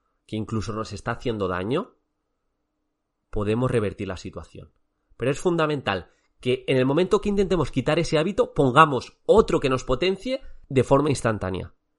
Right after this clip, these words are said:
Es muy importante porque nuestro cerebro en ocasiones funciona de manera muy primitiva. Quito un hábito, meto otro.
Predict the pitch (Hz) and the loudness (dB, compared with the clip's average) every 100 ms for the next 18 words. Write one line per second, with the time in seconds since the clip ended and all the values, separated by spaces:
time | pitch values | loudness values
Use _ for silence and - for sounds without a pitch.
0 | _ _ _ _ _ - 175 180 175 196 | _ _ _ _ _ 0 2 4 4 6
1 | 190 156 135 - 107 104 98 - - 120 | 4 4 4 2 0 -2 -2 -2 0 -2
2 | - 107 - 117 160 196 247 - - 131 | -2 -6 -2 0 2 2 0 -4 -6 -2
3 | 123 113 143 170 180 160 139 - 151 180 | -2 -2 -4 -4 -2 -2 -2 -2 -2 0
4 | 147 123 131 147 135 110 110 104 214 123 | -2 0 -2 0 0 0 0 -4 -4 -4
5 | - _ _ _ - 202 160 143 214 233 | -6 _ _ _ -6 0 2 4 4 2
6 | 247 - 139 156 127 95 - - | -2 2 4 4 4 0 -4 -18